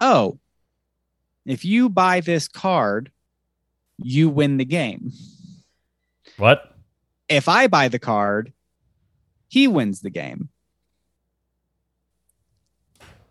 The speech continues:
Speaker 1: Knowing that it did nothing for him, nothing for his strategy, and just said, "Oh,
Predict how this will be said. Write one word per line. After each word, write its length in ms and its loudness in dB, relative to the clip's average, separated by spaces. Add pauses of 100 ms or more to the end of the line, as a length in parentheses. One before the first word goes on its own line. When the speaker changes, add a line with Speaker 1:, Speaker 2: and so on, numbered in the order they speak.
(320)
Speaker 1:
Knowing 440 4
that 160 2
it 120 -4
did 200 0
nothing 420 0
for 180 -2
him, 400 -4
nothing 360 -2
for 160 -2
his 180 0
strategy, 640 -6 (920)
and 140 2
just 220 2
said, 240 4
"Oh, 320 2